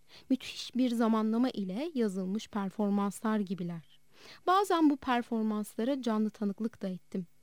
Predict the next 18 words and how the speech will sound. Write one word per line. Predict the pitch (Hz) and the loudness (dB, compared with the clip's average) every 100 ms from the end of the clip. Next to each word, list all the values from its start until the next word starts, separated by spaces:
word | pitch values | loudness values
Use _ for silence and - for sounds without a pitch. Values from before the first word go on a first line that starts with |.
| - - | -20 -4
Çok | - - | -4 -2
şanslıyım. | 214 196 - - 185 180 - - - - | -2 -4 -4 -4 -4 -4 -10 -20 -20 0
Aman | 240 240 233 | 6 6 6
ya | 226 214 214 | 6 4 2
Rabbi, | 208 - 190 - - - | 0 -2 -4 -4 -18 -4
tam | 220 214 196 | 2 2 4
bir | 202 | 2
resital. | 190 190 185 - 190 - 180 - - - - - | 0 -2 -6 -8 -10 -8 -8 -12 -20 -20 -20 -8
İki | 285 392 | -4 -4
farklı | - 339 330 370 | 0 0 2 2
zamanda | 330 311 311 302 277 | 4 4 4 2 2
dinlerseniz | 285 320 349 359 277 247 - | 2 4 2 -2 0 0 -2
hikayelerde | 247 - 240 240 240 233 233 247 | -6 -2 0 0 0 0 0 0
bir | 233 240 | 0 -2
iki | 214 - 208 | -6 0 2
nüans, | 196 190 247 359 - - - - - | 2 -2 -4 -6 -12 -20 -20 -20 -2
ölçü | 226 220 - 185 | 2 2 -2 -6
birimi, | 190 175 190 277 | -4 -2 -2 -4